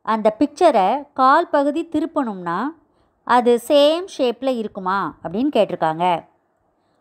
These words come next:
ஃபர்ஸ்ட் ஒன், இதை ஒன் பை ஃபோர்த் டர்ன் கொடுத்தோம்னா அதே ஷேப்ல இருக்காது. அதனால நம்ம அதை விட்டுறலாம்.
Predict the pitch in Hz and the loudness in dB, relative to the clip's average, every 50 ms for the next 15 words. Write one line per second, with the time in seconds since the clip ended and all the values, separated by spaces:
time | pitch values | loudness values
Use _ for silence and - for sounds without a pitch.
0 | _ _ - 294 311 311 - - - 349 311 262 214 190 208 254 320 _ _ _ | _ _ 2 2 2 2 -2 -6 -4 0 0 0 0 -2 -6 -10 -12 _ _ _
1 | _ _ _ _ _ _ _ _ _ _ _ _ _ _ _ - 247 240 226 226 | _ _ _ _ _ _ _ _ _ _ _ _ _ _ _ 0 2 4 4 4
2 | 208 214 269 349 - _ _ _ _ - - 233 254 269 302 294 330 330 320 330 | 2 2 -2 -4 -8 _ _ _ _ -4 0 0 0 2 2 2 2 2 0 0
3 | - 302 294 302 302 302 - 269 - 269 262 262 254 247 - 220 - - 226 196 | 2 4 4 4 2 0 -6 -4 -2 -2 -2 -2 -4 -4 -6 -8 -6 -8 -12 -10
4 | 190 185 175 190 233 311 359 _ _ _ _ - - 208 214 262 269 294 294 - | -8 -6 -6 -6 -6 -8 -12 _ _ _ _ -4 0 0 4 4 4 4 4 2
5 | - 233 220 - 247 254 233 208 196 196 - 202 185 175 170 - 190 185 165 - | -2 -4 -4 -2 -4 -4 -2 -2 -4 -4 -2 -2 0 0 0 0 -2 -2 -4 -6
6 | _ _ _ _ _ _ _ _ _ _ _ _ _ _ _ _ - 190 196 196 | _ _ _ _ _ _ _ _ _ _ _ _ _ _ _ _ -6 -4 -2 0
7 | 196 190 208 269 285 247 220 214 190 190 185 190 - 220 220 208 175 151 - | 2 2 2 4 2 2 2 2 0 0 -4 -4 -4 -2 -2 0 -2 -2 -4